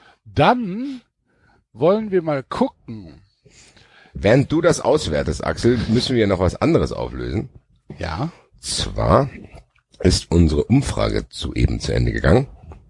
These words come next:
Speaker 2: die wir bei Twitter stellten. Ist Herr Florian Kohfeldt ein guter Trainer?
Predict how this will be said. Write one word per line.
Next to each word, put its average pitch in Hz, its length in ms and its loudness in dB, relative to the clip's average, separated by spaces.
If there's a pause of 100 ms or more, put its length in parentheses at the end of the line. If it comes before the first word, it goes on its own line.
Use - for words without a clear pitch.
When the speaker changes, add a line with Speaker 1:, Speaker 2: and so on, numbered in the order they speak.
Speaker 2:
die 78 180 2
wir 67 160 0
bei 55 140 2
Twitter - 260 0
stellten. 90 520 0 (1600)
Ist - 260 2
Herr - 120 0
Florian 78 340 0
Kohfeldt 143 400 2
ein 95 120 4
guter 90 260 2
Trainer? 67 440 -2